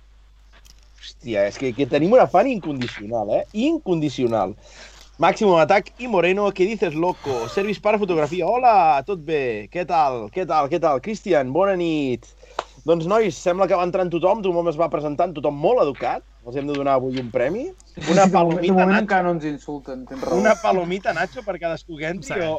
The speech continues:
Speaker 1: o què?
Speaker 3: Home, en tinc unes quantes,
Speaker 1: Eh.
Speaker 3: eh? Jo crec que en donaria per, per repartir, eh?
Speaker 1: Eh.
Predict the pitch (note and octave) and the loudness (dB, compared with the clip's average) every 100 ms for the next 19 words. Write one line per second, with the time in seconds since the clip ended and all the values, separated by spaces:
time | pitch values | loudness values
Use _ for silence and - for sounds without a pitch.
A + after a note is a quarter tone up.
0 | C#3+ C#3 C#3+ B2 - D3+ F3 D#3+ F#3 F3+ | -4 -2 0 0 -2 -2 -2 -2 -2 -4
1 | B2 E3 - C#3 C#3+ E3+ G3 D#3+ D#3 D#3 | 0 -2 0 -2 0 0 0 -4 -6 -6
2 | G3+ F3+ D#3 D3 C3 D3 C#3+ C3 C3 B2 | -8 -8 -8 -8 -8 -6 -6 -6 -10 -12
3 | - - C3 B2+ B2 A#2+ C#3 C#3 C#3+ - | -18 -14 -10 -8 -10 -10 -10 -12 -12 -16
4 | C3+ - - - A3+ - - - - - | -18 -18 -20 -8 -8 -8 -20 -20 -20 -20
5 | - - G#2 A#2+ A#2+ | -16 -8 -4 -2 -4